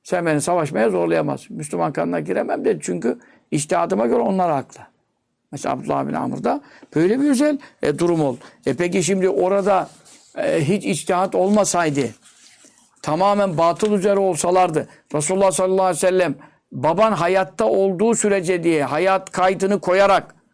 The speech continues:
o babasının da efendim bir yanlış yapacağı, e, veyahut da batıl üzere bulunacağı bir durum söz konusu olsa Allah-u Teala Habibine bu şekilde, e, vahiy yoluyla hadisler vahiy.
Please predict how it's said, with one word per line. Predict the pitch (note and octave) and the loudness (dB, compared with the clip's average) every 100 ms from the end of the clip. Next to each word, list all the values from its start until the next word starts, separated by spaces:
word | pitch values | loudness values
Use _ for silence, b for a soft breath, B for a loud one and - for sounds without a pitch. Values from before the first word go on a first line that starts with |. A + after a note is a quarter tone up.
| _ _ _ _ _ - | _ _ _ _ _ -4
o | F3 F3+ | -2 0
babasının | D#3+ F3 F#3+ G#3 G#3 A3 G3+ | 2 2 2 2 2 2 4
da | F3+ - b b b - | 4 2 b b b -4
efendim | E3 G3 G3+ F#3 E3 | 2 2 2 0 0
bir | F3 F#3+ | 0 2
yanlış | G3 G3 G#3 | 2 2 2
yapacağı, | G#3 F#3+ F#3 F#3+ F#3+ D3 - _ _ _ _ _ _ - | 2 2 2 4 4 2 -4 _ _ _ _ _ _ -6
e, | E3 D#3+ D#3+ D#3+ D3+ D#3+ | 0 2 4 4 2 4
veyahut | F#3 F#3 F#3 | 4 4 2
da | G3+ D3+ | 0 2
batıl | E3+ E3+ A3 | 2 2 0
üzere | G#3+ G3+ G3 F3+ | 2 2 0 0
bulunacağı | F#3 F#3 F3 F#3 F3 | 0 0 2 2 2
bir | F3 E3+ | 0 0
durum | F#3 | -2
söz | D#3+ F3+ D3+ | 0 -2 0
konusu | F3 D#3 F3 | -4 -2 -2
olsa | D#3+ E3 C3+ B B | 0 -2 -4 B B
Allah-u | D#3+ F#3+ G3 F#3+ | 0 4 4 4
Teala | F#3 F#3 D#3 | 2 2 -2
Habibine | F3 F#3+ F#3 F#3+ F3 C#3+ B B | 0 0 0 0 0 -4 B B
bu | G3+ | 0
şekilde, | G3+ G3+ F#3 F3+ F3+ D3+ b b _ | 2 2 0 0 0 -2 b b _
e, | - D#3+ E3+ D#3+ D3+ D3+ | -2 0 2 2 2 0
vahiy | E3 E3+ G#3 | 0 0 2
yoluyla | G3 F#3+ F3+ C#3 | 2 2 2 0
hadisler | C3 C3 E3 F#3+ | -4 -2 -2 2
vahiy. | G3+ G#3 G#3+ C4 | 2 2 2 -2